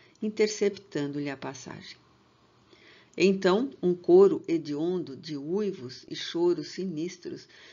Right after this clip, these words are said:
de pragas e gargalhadas satânicas, o ranger de dentes comum ao réprobo, que se estertora nas trevas dos males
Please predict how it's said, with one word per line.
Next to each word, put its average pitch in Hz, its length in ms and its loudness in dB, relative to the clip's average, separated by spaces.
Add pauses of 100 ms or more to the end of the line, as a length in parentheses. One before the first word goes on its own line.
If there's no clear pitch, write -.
(140)
de 170 120 2
pragas 180 680 -2
e 135 60 -10
gargalhadas 147 840 -6
satânicas, 143 840 -10 (380)
o 165 80 -2
ranger 170 560 4
de 165 120 -2
dentes 175 460 -2
comum 175 560 -4
ao 143 140 -4
réprobo, 147 840 -8 (640)
que 160 160 -4
se - 340 -10
estertora 151 840 -4
nas 151 240 -4
trevas 143 540 -6
dos 135 240 -12
males 156 520 -2